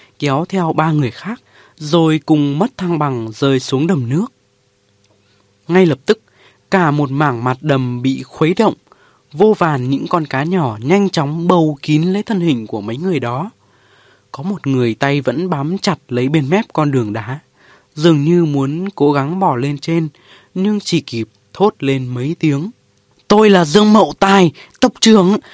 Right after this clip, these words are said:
hãy nói với vợ tôi, tôi là Dương Mậu Tài." Chỉ trong nháy mắt,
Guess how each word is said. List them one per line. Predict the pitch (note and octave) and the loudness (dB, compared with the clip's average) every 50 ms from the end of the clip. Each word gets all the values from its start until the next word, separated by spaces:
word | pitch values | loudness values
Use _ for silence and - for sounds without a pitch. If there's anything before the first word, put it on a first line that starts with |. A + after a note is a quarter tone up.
| - - - | -20 -18 -2
hãy | - A3+ A#3 C#4 | 2 4 6 8
nói | C4 B3 A#3 A#3 B3+ B3 | 8 8 8 6 6 6
với | F#3 A#3 A#3+ C4+ | 6 6 6 6
vợ | C4+ - C4 - - | 6 4 4 4 4
tôi, | - C4+ C4+ C4+ A3 - - - - _ _ _ | 6 6 6 6 4 0 -6 -18 -20 _ _ _
tôi | - B3 B3 B3+ B3+ B3 | 4 4 6 6 6 6
là | A#3 A#3+ A#3 A3 G#3 G3+ | 6 6 6 6 4 6
Dương | F3 G#3+ B3 A#3+ | 6 6 6 8
Mậu | A#3+ A#3+ C#3 G#3+ - | 6 6 6 4 2
Tài." | G3+ G#3 G#3+ A3 F#3+ D#3 - _ _ _ _ _ _ _ _ _ _ _ _ _ _ _ _ _ _ _ | 4 6 6 6 6 4 2 _ _ _ _ _ _ _ _ _ _ _ _ _ _ _ _ _ _ _
Chỉ | - - D#3+ B2+ G#2+ | -8 -6 -4 -6 -6
trong | - - D#3+ D3+ D3 C#3 C3+ C#3 C#3 C3+ | -6 -6 -4 -4 -4 -4 -4 -4 -4 -4
nháy | C3 C3 B2+ C3+ E3 | -2 -2 -2 -4 -4
mắt, | F#3 A3 B3+ | -4 -4 -6